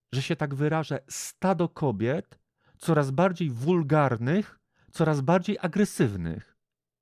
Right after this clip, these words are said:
No spójrzcie chociażby na tak zwane marsze czarne,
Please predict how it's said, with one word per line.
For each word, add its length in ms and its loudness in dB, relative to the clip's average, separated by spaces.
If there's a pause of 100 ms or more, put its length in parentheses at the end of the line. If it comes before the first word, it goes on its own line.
(180)
No 80 -4
spójrzcie 480 -8
chociażby 560 -8 (440)
na 500 -4 (480)
tak 180 -2
zwane 420 -4
marsze 540 -4
czarne, 500 -4